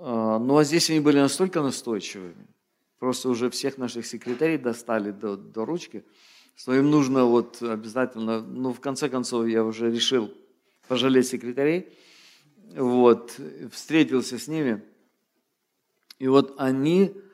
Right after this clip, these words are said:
представляют себе такой тип людей. Вот У нее есть все расписано, как правильно. Ну, посмотри, это же правильно, а он что? Это же правильно, а он что?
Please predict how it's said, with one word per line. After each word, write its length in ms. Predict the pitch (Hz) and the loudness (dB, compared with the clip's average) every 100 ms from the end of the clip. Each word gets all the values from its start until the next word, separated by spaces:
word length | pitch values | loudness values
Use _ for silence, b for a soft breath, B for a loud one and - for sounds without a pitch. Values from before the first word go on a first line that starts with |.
| B B B - | B B B -16
представляют 560 | 117 - 127 135 151 | -10 -4 4 8 8
себе 220 | 151 127 | 6 -2
такой 580 | 120 - 120 - - 139 | -4 -6 -10 -6 0 2
тип 400 | 135 - 139 117 | 0 -6 -10 -8
людей. 580 | 120 123 117 117 131 90 | -8 -10 -10 -4 -2 -4
Вот 320 | 85 95 - _ _ _ | -8 -16 -16 _ _ _
У 60 | 262 | -8
нее 140 | 127 147 | 0 2
есть 260 | 160 147 | 4 2
все 220 | - - 165 | 0 0 2
расписано, 560 | 170 - 160 - 90 | 0 -4 -10 -10 -12
как 240 | - 127 - | -10 -10 -8
правильно. 480 | 135 101 80 _ _ _ _ _ _ _ _ _ _ _ _ _ - | -8 -8 -14 _ _ _ _ _ _ _ _ _ _ _ _ _ -18
Ну, 60 | |
посмотри, 380 | 120 151 170 139 | -12 -8 -6 -2
это 220 | 113 139 | 0 0
же 140 | 139 139 | -4 -6
правильно, 440 | - 220 240 123 - - - | 0 4 6 4 -4 -18 -4
а 100 | 123 | -2
он 140 | 107 104 | -2 -4
что? 280 | - 139 156 _ _ _ _ _ _ _ _ _ _ - | -10 -14 -14 _ _ _ _ _ _ _ _ _ _ -6
Это 180 | 147 143 | -2 0
же 80 | 151 | 4
правильно, 360 | 226 220 123 - | 6 6 4 0
а 100 | 127 | 2
он 180 | 131 | 2
что? 300 | 131 - 165 | 0 -8 -12